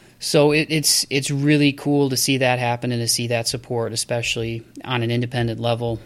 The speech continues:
Once again, their Bridges to Nowhere E P came out in two thousand twelve. Rise of the Voiceless came out in two thousand thirteen.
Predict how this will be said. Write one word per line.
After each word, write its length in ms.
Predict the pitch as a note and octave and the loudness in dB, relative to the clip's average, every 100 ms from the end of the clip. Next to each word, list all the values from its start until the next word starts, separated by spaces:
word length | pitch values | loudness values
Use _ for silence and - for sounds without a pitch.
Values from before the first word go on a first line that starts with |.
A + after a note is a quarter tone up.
| - | -6
Once 240 | B2+ - | -4 -4
again, 280 | A#2 A#2+ A#2+ | -2 0 0
their 100 | A2 | 0
Bridges 340 | A#2+ B2 A#2+ | -2 -2 -2
to 80 | A2+ | -2
Nowhere 320 | A#2+ B2 A#2+ | -2 0 -2
E 200 | B2 B2+ | -4 -8
P 460 | B2 B2+ B2 B2 - _ _ _ _ - - | -6 -6 -4 -4 -8 _ _ _ _ -14 -4
came 180 | B2+ | 0
out 100 | A#2+ | 0
in 40 | A#2+ | -2
two 140 | C3 | -2
thousand 320 | A#2+ A2+ A2+ | 0 0 -2
twelve. 400 | G#2 C3+ B2 A#2+ | -4 0 0 2
Rise 260 | A#2 A#2+ A#2 | 2 2 2
of 100 | A2 | -2
the 20 | |
Voiceless 380 | A#2+ A#2+ A#2+ A2+ | -2 -2 -2 -6
came 180 | - A#2 | -4 -4
out 120 | A2+ | -4
in 40 | |
two 140 | G2+ A#2+ | -6 -6
thousand 340 | A2+ A2 G#2+ | -4 -4 -6
thirteen. 520 | A#2 A2 - A#2+ A#2 | -6 -6 -6 -4 -6